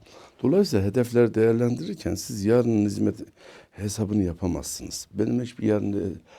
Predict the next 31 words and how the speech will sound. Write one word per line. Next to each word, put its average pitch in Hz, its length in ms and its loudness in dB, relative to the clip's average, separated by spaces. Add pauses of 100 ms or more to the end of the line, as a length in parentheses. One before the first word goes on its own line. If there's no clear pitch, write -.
(140)
hesabım 104 460 -2
olmamıştır. 85 640 -4 (500)
Biz 123 260 0 (100)
bugünü 120 420 4
değerlendirip 101 680 2 (120)
bugünü 113 560 0
dolu 110 360 4
dolu 104 340 0
bu 120 60 -4
millete 101 560 4
olan 101 360 2
sorumluluğumuzu 113 500 0
yerine 98 260 4
getirmek. - 640 -12 (580)
Beş 151 220 2
yıl 131 80 0
sonraki 117 400 2
süreçte 113 440 0
nedir? 87 340 0 (640)
Kuzey 135 300 6
kuşak - 320 0
yolu 117 140 4
bitecek. - 480 -8 (220)
Kuzey 135 520 8 (600)
çevre 104 400 6
yolu 95 260 4
bitecek. - 400 -14
Güney 123 340 8
kuşak 95 460 -6
yolu 82 240 -4
bitecek. - 600 -12